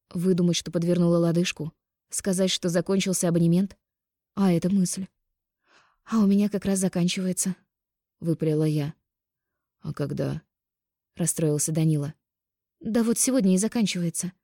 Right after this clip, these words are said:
Я поэтому и поторопилась, что последний день». «Так, может, продлишь?» — предложил он. «У них как раз сейчас акция». Я помотала головой. «Денег нет». «Я одолжу».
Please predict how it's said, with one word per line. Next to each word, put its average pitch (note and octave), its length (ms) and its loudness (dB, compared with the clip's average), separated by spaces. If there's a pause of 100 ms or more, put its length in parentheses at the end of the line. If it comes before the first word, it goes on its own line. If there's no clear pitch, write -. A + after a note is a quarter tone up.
(420)
Я A#3+ 160 -2
поэтому A#3 340 0
и F#3+ 60 2
поторопилась, F#3+ 580 -4
что - 160 -10
последний F3+ 520 -2
день». F3+ 300 -2 (880)
«Так, - 140 -12
может, D3 320 -4
продлишь?» — C#3+ 520 -2 (680)
предложил D#3+ 460 0
он. C#3+ 180 -4 (560)
«У C#3 80 -10
них C3+ 220 -6
как C3+ 160 -10
раз C#3 160 -6
сейчас - 320 -8
акция». - 400 -12 (720)
Я G3 180 -2
помотала E3 420 0
головой. D#3+ 460 -2 (840)
«Денег A3+ 400 0
нет». F3 240 -4 (800)
«Я C#3+ 280 -2
одолжу». C#3 520 -4